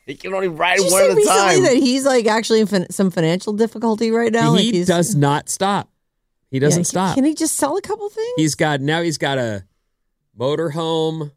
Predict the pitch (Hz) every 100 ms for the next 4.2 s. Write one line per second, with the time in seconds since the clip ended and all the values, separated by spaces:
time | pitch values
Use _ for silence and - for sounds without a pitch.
0 | _ _ _ 156 190 233 240 160 143 143
1 | 143 139 139 135 135 135 135 135 131 127
2 | 101 120 120 87 90 156 151 151 139 131
3 | 147 139 135 - 262 294 269 - 302 294
4 | 156